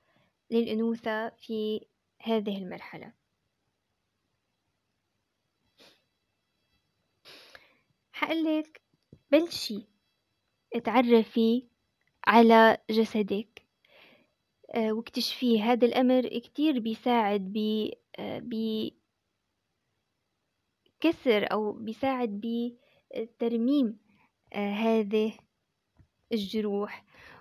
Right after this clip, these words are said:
والبذر هو مو كل شي، يعني، آه، إذا راح البذر ففي أشياء كتير غيره ممكن إنك تستمتعي فيها. جسد المرأة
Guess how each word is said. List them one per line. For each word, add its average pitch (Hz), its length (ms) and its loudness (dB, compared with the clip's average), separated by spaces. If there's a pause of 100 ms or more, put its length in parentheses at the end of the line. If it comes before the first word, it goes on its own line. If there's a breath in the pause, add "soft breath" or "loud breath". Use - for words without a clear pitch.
(100)
والبذر 240 720 4
هو 269 100 6
مو 254 240 4
كل 220 220 -4
شي، - 300 -10 (1400 soft breath)
يعني، 233 680 -2 (120)
آه، - 200 -14
إذا 233 240 6
راح 262 240 4
البذر 214 580 2 (540 soft breath)
ففي 214 580 2
أشياء 240 320 0
كتير 262 680 2
غيره 220 260 4
ممكن 208 340 0
إنك 208 240 -2
تستمتعي 208 600 -4
فيها. 208 540 0 (500 loud breath)
جسد 247 440 4
المرأة 240 640 4